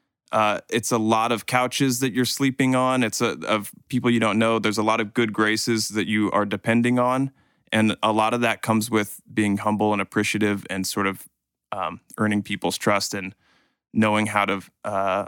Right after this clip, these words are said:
just navigate those situations. So I thi-, you know, I thi-, I think that's sort of part of my personality, but certainly the, uh,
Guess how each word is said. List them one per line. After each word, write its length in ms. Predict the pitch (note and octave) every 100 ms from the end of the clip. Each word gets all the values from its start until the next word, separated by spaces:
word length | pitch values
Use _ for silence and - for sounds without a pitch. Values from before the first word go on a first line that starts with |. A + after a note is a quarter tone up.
| - _ _ _ -
just 220 | C3+ A#2
navigate 600 | G#2+ A2+ D#3 B2+ G#2 F#2+
those 180 | G#2 F#2+
situations. 600 | A2+ - G#2+ G2+ - G2
So 100 | A2+
I 20 |
thi-, 140 | - D3 -
you 100 | C3+
know, 80 | A2
I 60 | G#2+
thi-, 160 | - C#3
I 60 |
think 200 | C3+ F#3
that's 180 | E3+ -
sort 200 | E3 D#3
of 120 | A#2+
part 180 | - C#3+
of 80 | B2
my 140 | A#2+
personality, 640 | A#2 B2+ - A2 A2 A#2 G#2
but 160 | F2
certainly 720 | - - C#3 C3 A2+ G2+ G2 - _ _ _ _ _
the, 380 | G2+ G#2+ G2+ G2+
uh, 260 | G2 F#2